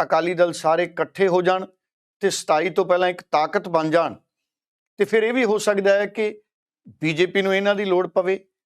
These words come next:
ਅਗਰ ਇਹ ਵੱਡੀ ਪਾਰਟੀ ਬਣ ਜਾਂਦੇ ਨੇ ਤੇ ਫਿਰ ਇਹ ਬੀਜੇਪੀ ਨੂੰ ਨਾਲ ਲੈ ਕੇ ਆਪਣੀ ਸਰਕਾਰ ਬਣਾ ਸਕਦੇ ਨੇ। ਔਰ ਫਿਰ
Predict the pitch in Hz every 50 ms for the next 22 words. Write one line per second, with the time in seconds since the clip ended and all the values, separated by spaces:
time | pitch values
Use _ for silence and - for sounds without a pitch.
0 | _ _ - - - - - 165 160 180 185 190 185 151 147 143 151 180 170 -
1 | 180 165 160 160 180 180 160 165 165 165 160 165 165 170 170 175 165 170 170 170
2 | 160 131 - 156 156 156 147 117 123 127 120 151 156 156 190 185 190 196 185 165
3 | 156 160 165 170 170 151 170 180 170 151 - 165 165 165 - 175 156 131 160 151
4 | 151 151 151 151 147 147 143 151 147 147 151 165 160 160 151 _ _ _ _ _
5 | _ _ _ _ _ - - 180 165 - - - 208 226 240 220 233